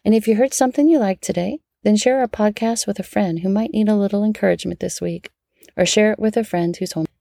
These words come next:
And if you haven't already, we would love for you to subscribe to Coffee with Carrie podcast,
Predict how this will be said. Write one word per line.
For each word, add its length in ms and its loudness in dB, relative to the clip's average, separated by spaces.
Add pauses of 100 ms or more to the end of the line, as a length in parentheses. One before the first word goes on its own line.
And 100 4
if 120 0
you 100 4
haven't 260 0
already, 540 -2 (180)
we 80 2
would 160 2
love 300 2
for 160 0
you 400 -2
to 160 -4
subscribe 760 -4
to 100 -12
Coffee 360 -4
with 160 -6
Carrie 260 -6
podcast, 680 -12